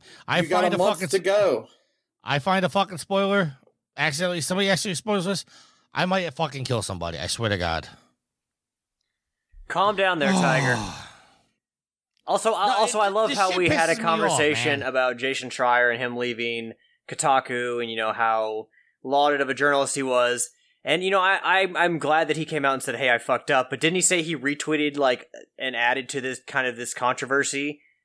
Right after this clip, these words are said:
Speaker 3: by retweeting something he shouldn't have?
Speaker 1: What he, okay, what happened is he
Speaker 3: Shoulda fucking known
Speaker 1: there,
Speaker 3: better?
Speaker 1: there's a, there, there's a Reddit post going around saying that the reason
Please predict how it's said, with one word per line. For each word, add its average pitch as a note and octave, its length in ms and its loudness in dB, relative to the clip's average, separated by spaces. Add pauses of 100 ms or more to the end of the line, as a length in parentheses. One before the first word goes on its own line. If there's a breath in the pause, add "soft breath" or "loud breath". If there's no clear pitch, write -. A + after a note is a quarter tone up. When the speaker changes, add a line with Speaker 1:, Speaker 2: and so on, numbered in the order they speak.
(100)
Speaker 3:
by A2+ 160 4
retweeting B2 380 -2
something C3 240 -2
he B2+ 100 -8
shouldn't C3 300 -4
have? D#3 360 -2 (1800)
Speaker 1:
What F#3 200 2
he, G#3 160 -6 (160)
okay, D3+ 240 0
what D#3 300 -2
happened E3 520 0
is C3+ 320 -2
he G#3+ 480 -2
Speaker 3:
Shoulda F3 320 0
fucking F3 320 0
known F3 200 4
Speaker 1:
there, F#3+ 80 -2
Speaker 3:
better? G3+ 180 4
Speaker 1:
there's F#3 200 0
a, F3 160 -2 (1300)
there, F3+ 240 0
there's E3+ 300 0
a F#3 80 4
Reddit G3+ 420 0
post F#3 260 0
going E3+ 200 2
around C3+ 480 0
saying C#3+ 240 0
that A#2+ 160 -4
the C#3 100 -4
reason F3+ 560 0